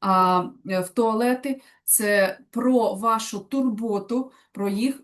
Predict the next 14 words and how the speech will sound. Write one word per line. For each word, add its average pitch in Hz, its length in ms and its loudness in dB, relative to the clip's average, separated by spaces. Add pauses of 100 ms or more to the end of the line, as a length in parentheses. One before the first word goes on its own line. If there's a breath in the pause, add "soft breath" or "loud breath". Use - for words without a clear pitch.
фізіологічні 196 680 -4
потреби. 185 500 -4 (300 loud breath)
Також 233 380 2
там 196 220 0
мають 190 320 2
бути 185 240 -6
в 165 80 -12
туалетах 185 520 0
додаткові, 185 580 -2
е, 170 600 -6 (120)
додаткові 175 840 -6
можливості 175 680 -4
для 170 320 -2
дівчат. 185 600 -2